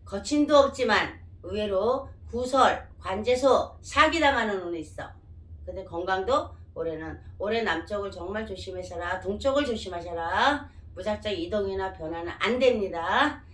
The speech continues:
자, 그렇게 있으면 무해무덕하시다. 나쁘지 않아요. 자, 그러시고 구월에는 원하는 바가 이루어지긴 하지만, 명예가 뒤높아지긴 하지만, 남으로 인해 내가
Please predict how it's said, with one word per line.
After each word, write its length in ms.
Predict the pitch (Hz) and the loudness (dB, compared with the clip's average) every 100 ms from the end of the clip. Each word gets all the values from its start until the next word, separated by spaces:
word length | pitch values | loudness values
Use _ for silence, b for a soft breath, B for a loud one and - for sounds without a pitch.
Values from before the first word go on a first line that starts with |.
| b | b
자, 120 | - 160 | -14 -14
그렇게 140 | 170 | -14
있으면 260 | - 180 170 | -12 -12 -2
무해무덕하시다. 1400 | 214 247 254 - 175 180 170 - 160 151 147 147 147 - b b b | 6 6 6 0 -6 -8 -12 -8 -6 -6 -10 -14 -16 -16 b b b
나쁘지 360 | 147 143 208 185 | -8 -6 -8 -6
않아요. 760 | 147 170 175 160 196 269 - - - b b - | -6 -4 -4 0 2 2 -2 -14 -20 b b -12
자, 140 | 143 | -10
그러시고 340 | 165 160 165 - | -8 -8 -10 -4
구월에는 640 | 214 226 202 233 196 - - B B B - | 2 2 4 2 0 -4 -12 B B B 0
원하는 1000 | 185 247 277 277 277 269 262 247 240 233 | 6 8 10 8 6 4 2 0 0 -4
바가 300 | 185 185 202 | -2 0 0
이루어지긴 920 | 185 233 269 269 262 - 175 196 196 | -2 -2 2 4 4 0 -6 -6 -6
하지만, 680 | 208 185 160 175 165 - - - - B B B - | -8 -6 -2 -2 -2 -6 -14 -18 -18 B B B 6
명예가 640 | 202 233 277 277 269 269 | 8 10 10 8 8 6
뒤높아지긴 840 | - 202 214 220 214 196 190 190 | 4 -2 -4 -2 -2 -2 -6 -4
하지만, 420 | 196 190 180 175 160 | -4 -4 -6 -4 2
남으로 540 | 151 196 240 254 247 | 4 6 6 8 8
인해 400 | 202 180 175 180 | 6 2 -2 0
내가 760 | 156 170 170 170 233 330 339 | 2 2 4 6 8 8 6